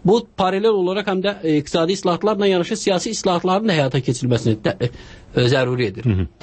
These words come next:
Speaker 1: Nəyə görə?
Speaker 2: Nəyə görə?
Speaker 1: Digər tərəfdən, həm də konstitusiyanın özündə bu məsələ açıq şəkildə qoyulmuşdur. Konstitusiyada göstərilir ki, Azərbaycan demokratik hüquqi dövlət, dünyəvi dövlət va-, e, dövlət, Azərbaycan dövlətinin forması demokratik hüquqi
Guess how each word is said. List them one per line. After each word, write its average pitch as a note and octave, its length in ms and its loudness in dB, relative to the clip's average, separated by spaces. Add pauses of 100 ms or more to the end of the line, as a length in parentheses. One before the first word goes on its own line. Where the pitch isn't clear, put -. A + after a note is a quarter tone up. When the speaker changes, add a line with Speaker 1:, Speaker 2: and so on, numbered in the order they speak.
(100)
Speaker 1:
Nəyə F#3 300 2
görə? G2+ 180 -8 (220)
Speaker 2:
Nəyə G2 180 0
görə? - 200 -18 (340)
Speaker 1:
Digər G#3+ 400 -2
tərəfdən, G3+ 300 0 (320)
həm G3+ 140 2
də A3+ 120 2
konstitusiyanın A3+ 680 -2 (100)
özündə A3 400 0
bu A#3 80 -4
məsələ F#3 380 0 (140)
açıq F#3+ 260 -6
şəkildə D3 340 2
qoyulmuşdur. C#3+ 520 2
Konstitusiyada D#3 600 0
göstərilir D3+ 360 2
ki, G3+ 120 0 (600)
Azərbaycan D#3+ 580 2
demokratik D#3+ 480 0
hüquqi D#3 320 2
dövlət, C#3+ 460 0
dünyəvi C#3 360 0
dövlət C3+ 400 2
va-, - 80 -8 (640)
e, A2+ 60 4 (240)
dövlət, C3+ 400 2
Azərbaycan D3 480 0 (240)
dövlətinin C#3+ 420 2
forması C#3 400 0 (380)
demokratik C#3 500 2
hüquqi C#3+ 380 2